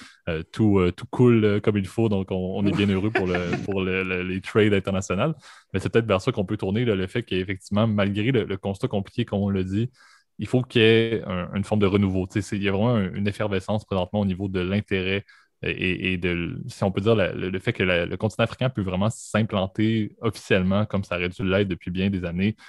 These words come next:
Speaker 1: au niveau de, euh, de, de, de, de l'économie mondiale. Donc, c'est ce qui est vraiment intéressant, c'est de dire, il y a plusieurs beaux éléments. Je sais pas si Gab ou Thomas, vous voulez parler avant, là, que j'a-, j'aborde,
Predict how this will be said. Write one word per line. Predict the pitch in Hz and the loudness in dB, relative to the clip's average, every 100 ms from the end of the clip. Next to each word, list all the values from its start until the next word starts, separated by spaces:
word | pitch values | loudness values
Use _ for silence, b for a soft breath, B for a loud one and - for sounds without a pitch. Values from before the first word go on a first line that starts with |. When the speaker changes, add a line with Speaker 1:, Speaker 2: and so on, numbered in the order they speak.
| B - | B 0
Speaker 1:
au | 101 | 4
niveau | 95 90 98 101 | 4 4 2 2
de, | 90 | 0
euh, | 92 95 85 87 85 82 82 | 0 -2 -2 -4 -4 -6 -8
de, | 87 87 | -6 -6
de, | 78 80 | -6 -8
de, | 82 85 | -6 -4
de | 90 | -4
l'économie | 87 95 110 | -2 2 4
mondiale. | 107 90 90 87 | 4 2 -2 -4
Donc, | 92 | -6
c'est | - 117 | -2 -4
ce | |
qui | - | -2
est | 95 | -2
vraiment | 90 101 | 0 0
intéressant, | 117 90 90 - | 0 0 -2 -2
c'est | 117 90 | -4 -6
de | |
dire, | 87 98 110 b b _ | 0 0 0 b b _
il | 92 | -4
y | |
a | |
plusieurs | 87 101 117 | 0 4 4
beaux | 104 95 110 107 | 4 2 2 2
éléments. | 101 90 | 0 0
Je | 110 | -2
sais | - | -2
pas | 107 | -4
si | - 95 | -4 -8
Gab | 90 101 | -2 -2
ou | 98 | -2
Thomas, | - 98 | -2 0
vous | 98 | 0
voulez | 90 87 | -2 -4
parler | - 90 | -2 0
avant, | 95 87 95 | 0 0 -2
là, | 92 | -2
que | - | -6
j'a-, | 90 85 82 | -6 -6 -8
j'aborde, | 92 92 85 95 101 | -6 -6 -4 -2 -2